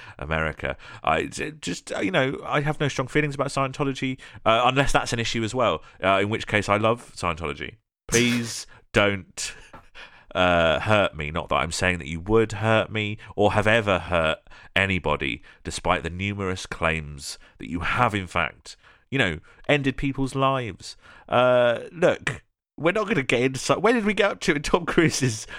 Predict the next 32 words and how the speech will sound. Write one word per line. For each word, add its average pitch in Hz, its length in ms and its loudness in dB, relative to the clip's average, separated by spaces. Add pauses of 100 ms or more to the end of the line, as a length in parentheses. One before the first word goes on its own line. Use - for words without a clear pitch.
(120)
thing? 85 260 0 (220)
Right. 104 280 2 (400)
He 135 140 4
escaped, - 720 0
basically, 80 480 -2
an 80 80 -2
abusive 80 560 -6
family 78 560 -8
to - 80 -14
some 82 180 -6
degree. - 320 -8
I 90 80 0
mean, 92 220 -4 (880)
there's 107 160 2
a 98 40 -4
quote 117 340 0
here. 73 200 -4 (380)
Uh, 78 100 2
he 90 140 -6
describes 104 480 0
his - 180 -10
father 82 380 -2
as 76 200 -6
a 78 60 -6
merchant 110 460 -2
of - 100 -14
chaos, 82 400 -2
a 76 60 -12
bully, 90 340 0
and - 100 -8
a - 40 -12
coward. - 640 -4